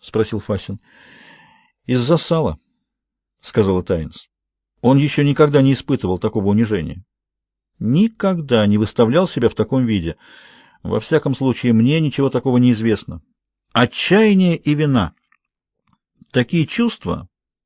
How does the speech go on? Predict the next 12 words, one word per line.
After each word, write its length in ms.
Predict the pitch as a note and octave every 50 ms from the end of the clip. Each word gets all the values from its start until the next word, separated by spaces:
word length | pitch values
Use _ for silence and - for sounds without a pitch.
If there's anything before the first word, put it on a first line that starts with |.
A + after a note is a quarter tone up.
| _ _ _
Бог 280 | G2+ C3 G3 G#3+ F3+
знает, 280 | E3 D#3+ F3+ F3 E3 -
что 220 | - - - F3
вытворяют 460 | D3+ C3+ A2+ C3+ C#3 C3 A2+ G#2 F#2+
с 60 | - -
людьми». 300 | A2+ G2+ G2 F#2+ E2+ - - - - - - - - _ _ _ _ _ _ -
Она 360 | G#2 A2 A#2+ B2+ C#3+ E3 E3
делала 560 | C3+ G2+ F2+ B2 F#3 G#3+ G#3+ G#3 F3 C#3+ A#2+
что-то 480 | G2+ - - - - F#3+ G3+ G3 - D#3+
вроде 260 | C3+ D3 F3 E3+ D#3
дыхательных 580 | D3 C3 C#3 - E3 D3+ - D3 C#3 C3+ - -
упражнений. 640 | B2 - C#3 C3+ B2 B2 A#2+ G#2 F2 D#2+ D2+ -